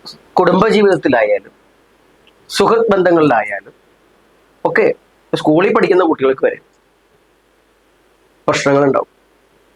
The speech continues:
പെറ്റ് വീണടക്കുന്ന കുട്ടികൾക്ക് അതിൻ്റെതായ പ്രശ്നങ്ങളുണ്ട്. അപ്പൊ ഇങ്ങനെ പ്രശ്നങ്ങൾ വരുമ്പോ കുട്ടികളുടെ കാര്യമൊന്നുമല്ല, അത്യാവശ്യം മുതിർന്ന ആളുകളാണ് മനസ്സിലാക്കേണ്ടത്. അത്യാവശ്യം മുതിർന്നവരും പിന്നെ കാര്യം പറഞ്ഞാൽ മനസ്സിലാകുന്ന കുട്ടികളും. ട്ടോ, ഇന്നത്തെ കുട്ടികളൊക്കെ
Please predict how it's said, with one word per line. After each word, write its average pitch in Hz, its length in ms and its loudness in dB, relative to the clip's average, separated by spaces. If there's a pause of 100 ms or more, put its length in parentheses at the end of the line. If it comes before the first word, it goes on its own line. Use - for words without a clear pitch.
(220)
പെറ്റ് 135 220 0
വീണടക്കുന്ന 196 580 0
കുട്ടികൾക്ക് 180 380 0
അതിൻ്റെതായ 147 440 2
പ്രശ്നങ്ങളുണ്ട്. 117 540 -4 (1300)
അപ്പൊ 214 140 0
ഇങ്ങനെ 262 340 2 (100)
പ്രശ്നങ്ങൾ 220 480 0
വരുമ്പോ 120 420 -4 (480)
കുട്ടികളുടെ 156 440 0
കാര്യമൊന്നുമല്ല, 147 580 0
അത്യാവശ്യം 160 580 -2
മുതിർന്ന 131 360 -4
ആളുകളാണ് 123 580 -6 (180)
മനസ്സിലാക്കേണ്ടത്. 110 640 -10
അത്യാവശ്യം 139 640 -4
മുതിർന്നവരും 160 600 -4 (600)
പിന്നെ 196 220 -2
കാര്യം 190 480 0
പറഞ്ഞാൽ 190 240 -2
മനസ്സിലാകുന്ന 170 640 -4
കുട്ടികളും. - 380 -10 (580)
ട്ടോ, 143 60 -4
ഇന്നത്തെ 120 220 -6
കുട്ടികളൊക്കെ 156 680 -4